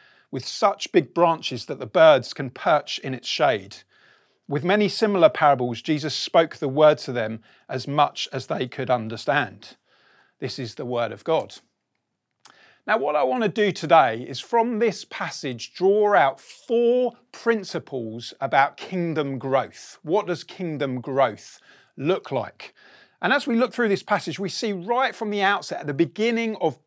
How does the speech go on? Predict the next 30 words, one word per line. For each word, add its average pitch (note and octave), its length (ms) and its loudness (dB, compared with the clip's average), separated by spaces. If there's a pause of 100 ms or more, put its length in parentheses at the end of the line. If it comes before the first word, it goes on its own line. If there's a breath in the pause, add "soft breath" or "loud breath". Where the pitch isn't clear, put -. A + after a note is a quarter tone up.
both A3+ 540 2
of E3+ 180 0
the F3+ 100 -2
parables, B2+ 920 -2 (380 soft breath)
the E3+ 100 -2
very A3 400 6
raw G#3 400 4
material F#3 760 0
that D3+ 200 -6
Jesus G3 600 -2
uses D3 760 -4
to D#3+ 260 -6 (120)
illustrate F3+ 760 0 (240 soft breath)
what G3+ 520 2 (180 soft breath)
the D3+ 100 -2
beginning F3+ 560 2
of C#3+ 160 -4
kingdom E3+ 400 -4
growth D3+ 320 2
looks - 420 -6
like. A2 400 -10 (600)
And D#3+ 160 -6
what, A3 160 -4
what's B3 240 0
that A#3 180 0
raw A#3 120 6
material? A3+ 460 -4
Well, G3 180 0
it's G3 160 -6
seed. E3 680 -6